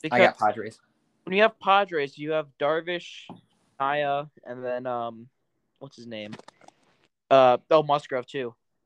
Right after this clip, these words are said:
Speaker 1: Not Manaea.
Speaker 2: Yeah, not
Speaker 1: Darvish, Musgrove, Clevinger, and Snell before Manaea's even uttered.
Speaker 2: You'd rather have Snell over Manaea?
Speaker 1: Yeah, <laughs> and I'd rather have Clevinger over Manaea. Manaea has, like, a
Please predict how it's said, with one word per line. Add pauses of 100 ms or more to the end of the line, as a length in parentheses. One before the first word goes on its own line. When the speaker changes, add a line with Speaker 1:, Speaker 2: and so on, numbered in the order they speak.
(260)
Speaker 1:
Not
Manaea. (1040)
Speaker 2:
Yeah,
not
Speaker 1:
Darvish,
Musgrove,
Clevinger,
and
Snell
before
Manaea's
even (240)
uttered. (1600)
Speaker 2:
You'd
rather
have
Snell
over
Manaea? (840)
Speaker 1:
Yeah,
<laughs>
and
I'd
rather
have
Clevinger
over
Manaea.
Manaea
has,
like,
a